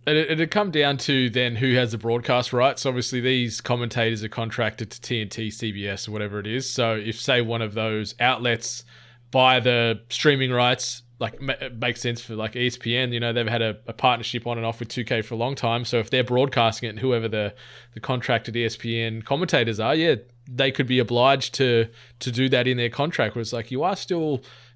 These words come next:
commentating and, and giving your, giving your thoughts and feedback on an N B A game, and it is getting broadcast to millions. So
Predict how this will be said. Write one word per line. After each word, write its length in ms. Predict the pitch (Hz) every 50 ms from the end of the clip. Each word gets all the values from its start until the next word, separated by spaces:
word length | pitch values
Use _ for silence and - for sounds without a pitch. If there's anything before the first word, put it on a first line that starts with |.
| - -
commentating 760 | - - 156 160 156 - - - 147 143 139 139 135 131 131
and, 80 | 127 123
and 200 | 120 127 123 113
giving 300 | 131 135 131 135 131 131
your, 340 | 127 123 123 120 113 107
giving 280 | 110 - 135 123 127 123
your 120 | 120 120
thoughts 280 | - - 131 123 - -
and 100 | 120 113
feedback 500 | - 131 123 123 117 123 110 107 - -
on 100 | 120 113
an 100 | 110 113
N 120 | 117 117
B 160 | 107 120 117 110
A 100 | 107 104
game, 380 | - 123 123 127 120 117 113
and 80 | 113 110
it 80 | 113
is 80 | 117 110
getting 240 | - 123 113 113 107
broadcast 640 | - 120 117 113 110 110 - 120 113 110 - - -
to 60 | 113
millions. 480 | 110 120 139 156 139 117 123 151 160 -
So 500 | - - - 123 120 123 127 127 127